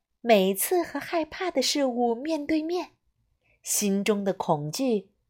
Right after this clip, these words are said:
都会少一点儿。自信和勇气会渐渐展现。总有一天，你也可以开心地对自己说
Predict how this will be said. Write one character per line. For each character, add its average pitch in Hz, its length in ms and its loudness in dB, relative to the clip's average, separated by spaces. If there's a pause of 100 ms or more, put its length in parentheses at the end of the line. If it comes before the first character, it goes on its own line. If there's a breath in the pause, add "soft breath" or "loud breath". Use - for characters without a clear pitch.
(160)
都 202 160 10
会 247 220 2
少 160 420 2
一 269 200 4
点 165 160 2
儿。 - 140 -6 (1200)
自 190 260 6
信 185 300 4
和 185 140 4
勇 151 260 2
气 175 300 2
会 180 200 6
渐 180 300 6
渐 165 180 6
展 143 240 2
现。 190 300 0 (760)
总 285 200 6
有 392 160 2
一 277 140 -4
天， 277 340 -6 (360)
你 311 100 -2
也 440 160 6
可 - 140 2
以 240 120 6
开 220 280 6
心 226 160 -2
地 214 100 4
对 214 140 6
自 214 160 2
己 165 180 2
说 196 300 6